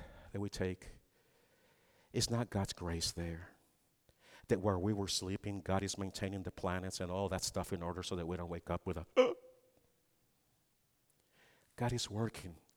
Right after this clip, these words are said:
while we're asleep. God's grace is wonderful and it's for all of us. So I wonder how many of us are really aware of how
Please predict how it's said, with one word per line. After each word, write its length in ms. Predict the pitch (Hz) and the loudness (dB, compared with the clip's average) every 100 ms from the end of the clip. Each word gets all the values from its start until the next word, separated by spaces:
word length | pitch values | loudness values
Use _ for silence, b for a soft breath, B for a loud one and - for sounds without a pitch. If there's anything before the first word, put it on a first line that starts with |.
| _ _ | _ _
while 140 | - 107 | -6 -4
we're 120 | 98 | -4
asleep. 460 | 95 - 90 85 - - - _ _ _ _ _ b b b b b 107 | -2 -2 -2 -8 -10 -20 -20 _ _ _ _ _ b b b b b 2
God's 240 | 117 117 | 4 4
grace 760 | - 104 110 113 90 - - - b b b | 0 0 4 6 6 6 4 0 b b b
is 220 | 98 - | -4 -4
wonderful 560 | 87 92 123 117 101 92 | -2 4 4 4 2 2
and 80 | 95 | 0
it's 100 | - | 0
for 240 | 104 95 | 2 4
all 120 | 101 | 4
of 120 | 92 | 2
us. 360 | 78 71 - - _ _ B B B B B | -2 -4 -6 -8 _ _ B B B B B
So 200 | - 180 | 2 10
I 80 | 196 | 12
wonder 260 | 196 226 196 | 12 12 10
how 200 | 185 196 | 8 8
many 220 | 196 180 | 8 6
of 120 | 170 | 6
us 360 | 156 123 - - - B B B B | 4 2 0 -4 -8 B B B B
are 140 | 131 | 6
really 260 | 131 175 180 | 10 10 10
aware 260 | 156 156 131 | 10 10 8
of 80 | |
how 800 | - - - 175 170 160 127 104 | 6 2 4 8 10 10 8 6